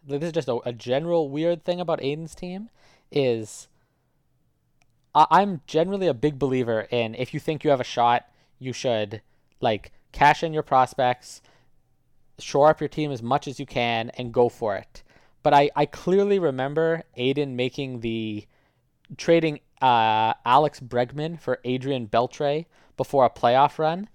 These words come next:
and, like, I hated that trade when it happened, and it's, it's only gotten worse now that, like, Beltre is out of the league, and,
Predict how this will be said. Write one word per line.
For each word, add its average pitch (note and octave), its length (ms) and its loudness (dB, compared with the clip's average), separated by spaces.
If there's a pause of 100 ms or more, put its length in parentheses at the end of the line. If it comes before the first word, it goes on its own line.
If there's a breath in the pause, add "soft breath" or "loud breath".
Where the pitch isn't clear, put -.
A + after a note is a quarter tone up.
(360 soft breath)
and, C3+ 180 2
like, B2+ 200 2
I B2+ 100 6
hated D3 300 2
that C3+ 140 2
trade C#3 280 -2
when B2+ 120 0
it A2 100 -2
happened, D#3+ 540 0 (380 soft breath)
and C3 160 0
it's, A2 220 -4
it's C#3+ 180 -2
only D3+ 200 0
gotten A#2+ 260 2
worse G#2+ 420 -6
now A#2+ 160 0
that, A2 160 0
like, A#2+ 200 -4
Beltre D3+ 320 2
is C#3 80 0
out C#3 100 2
of B2+ 60 -8
the A#2+ 80 -12
league, C3 480 -6
and, G#2+ 560 -2